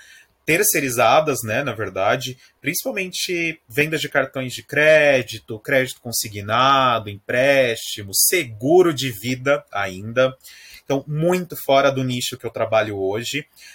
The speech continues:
mas que me serviram de base, porque pulando todos esses canais,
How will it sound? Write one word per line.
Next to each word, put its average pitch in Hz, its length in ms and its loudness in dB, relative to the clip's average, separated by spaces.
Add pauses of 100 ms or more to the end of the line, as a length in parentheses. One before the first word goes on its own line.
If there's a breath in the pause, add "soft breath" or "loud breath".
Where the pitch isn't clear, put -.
mas 131 400 4
que 135 80 -6
me 131 80 -4
serviram 135 400 -2
de 135 120 -6
base, 139 580 4
porque 113 840 -4 (220)
pulando 147 460 2
todos 175 320 -4
esses 170 260 -6
canais, 123 380 -2